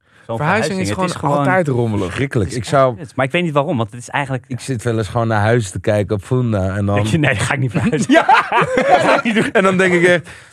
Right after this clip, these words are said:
Speaker 3: "Pff, maar ja, ik heb, ik heb, ik heb echt geen zin om te verhuizen nu, hoor."
Speaker 1: Ja.
Speaker 3: En dan haak ik in mijn hoofd alweer af.
Speaker 2: Ja, ik snap dat heel
Speaker 3: Ja,
Speaker 2: erg.
Speaker 3: ik vind het zo gedoe.
Speaker 1: Maar verhuisbedrijf is op zich...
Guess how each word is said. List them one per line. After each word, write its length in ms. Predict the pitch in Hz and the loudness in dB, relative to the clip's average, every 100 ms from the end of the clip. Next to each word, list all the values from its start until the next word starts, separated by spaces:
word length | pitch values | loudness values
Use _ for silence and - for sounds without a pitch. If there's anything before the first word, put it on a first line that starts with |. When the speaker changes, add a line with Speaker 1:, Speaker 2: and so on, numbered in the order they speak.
| _ _ _ | _ _ _
Speaker 3:
"Pff, 400 | - - - - | -4 -2 -4 -4
maar 200 | 90 92 | -4 -2
ja, 200 | 87 85 - - - - | -2 -4 -6 -8 -4 -2
ik 240 | - - | 0 0
heb, 140 | 151 | 0
ik 180 | 466 - | 0 0
heb, 180 | 160 170 | 0 -2
ik 80 | 165 | 0
heb 100 | 160 | 0
echt 200 | 135 151 | 0 2
geen 180 | 139 139 | 4 6
zin 200 | 120 143 | 6 6
om 100 | 139 | 4
te 80 | 127 | 4
verhuizen 440 | 139 143 143 127 | 4 4 4 6
nu, 180 | 123 120 | 6 4
hoor." 140 | 156 - - | 2 0 -2
Speaker 1:
Ja. 340 | - 202 320 440 - 392 - - - - | 2 2 2 0 -4 -10 -10 -10 -12 -6
Speaker 3:
En 120 | - | 0
dan 100 | 170 156 | 2 4
haak 240 | 143 170 | 2 0
ik 100 | 165 | -4
in 120 | 165 | 0
mijn 120 | 143 | 4
hoofd 180 | 139 165 | 4 4
alweer 240 | 151 131 127 | 2 2 2
af. 340 | 135 113 - - - - 170 | 2 0 -6 -12 -6 -2 0
Speaker 2:
Ja, 260 | - 175 180 | 4 4 4
ik 180 | - 165 | 2 2
snap 240 | - 156 | 0 -2
dat 100 | 175 | 0
heel 200 | 180 185 | 2 4
Speaker 3:
Ja, 220 | 185 180 180 | 4 4 2
Speaker 2:
erg. 80 | |
Speaker 3:
ik 60 | 143 | 2
vind 120 | 156 | 0
het 100 | 156 131 | -2 -2
zo 180 | 208 | 0
gedoe. 340 | 151 139 117 156 | 2 4 6 4
Speaker 1:
Maar 160 | 151 | 4
verhuisbedrijf 680 | 151 156 151 208 143 113 131 | -2 -6 -6 -10 -12 -8 -8
is 100 | 131 | -10
op 80 | 135 | -20
zich... 220 | - 151 | -16 -16